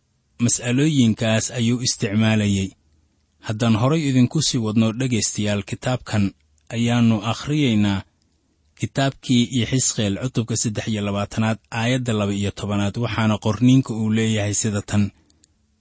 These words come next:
"Waxay caashaqday kuwii reer Ashuur ee deriska la ahaa, oo ahaa saraakiil iyo taliyayaal si qurux badan u xidhan, oo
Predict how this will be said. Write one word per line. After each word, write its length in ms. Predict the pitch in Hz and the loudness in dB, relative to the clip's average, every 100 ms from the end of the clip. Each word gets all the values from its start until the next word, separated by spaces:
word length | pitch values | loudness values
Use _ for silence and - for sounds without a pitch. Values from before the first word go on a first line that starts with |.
| 156 | 0
"Waxay 300 | 165 156 123 | 2 2 2
caashaqday 680 | 95 110 - 117 - 120 117 | 0 0 0 -2 -2 -2 -2
kuwii 400 | - 160 139 123 | -2 0 2 2
reer 280 | 117 131 123 | 2 0 -2
Ashuur 500 | 101 98 - 107 98 - - _ _ - | -4 -2 0 0 0 -4 -16 _ _ -6
ee 260 | 117 113 - | -2 -2 -2
deriska 540 | 123 123 143 127 - 110 | -4 0 2 2 0 -2
la 140 | 107 104 | -2 -2
ahaa, 280 | 98 104 101 - _ | -2 -2 -4 -8 _
oo 220 | 127 123 | -2 -2
ahaa 440 | 110 104 110 110 104 _ _ _ _ _ _ - | -2 -2 0 0 -2 _ _ _ _ _ _ -12
saraakiil 680 | - 120 110 107 - 147 117 - - | -4 -2 -2 -2 -2 0 -2 -6 -6
iyo 220 | 113 107 | -4 -2
taliyayaal 760 | - 113 110 113 113 127 117 101 - - | -4 -6 -2 0 2 2 0 -2 -6 -6
si 180 | - 143 | -4 -4
qurux 280 | - 131 139 123 | -2 -2 -2 -4
badan 340 | 113 117 113 113 | -2 0 2 0
u 120 | - | -2
xidhan, 400 | 98 90 104 104 95 - _ _ _ _ _ _ _ _ | -4 -2 0 0 0 -6 _ _ _ _ _ _ _ _
oo 160 | 127 | 0